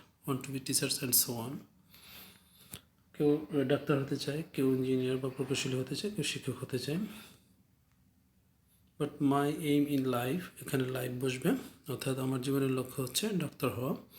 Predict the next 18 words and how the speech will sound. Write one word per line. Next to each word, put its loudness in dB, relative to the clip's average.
My 2
parents 4
and -4
teachers -2
have -2
given 0
their 0
consent -4
to -6
my 0
dash, -2
অর্থাৎ -12
চয়েস। 0
এখানে -2
ওর 0
যে 0
পছন্দ 2
সেটা 2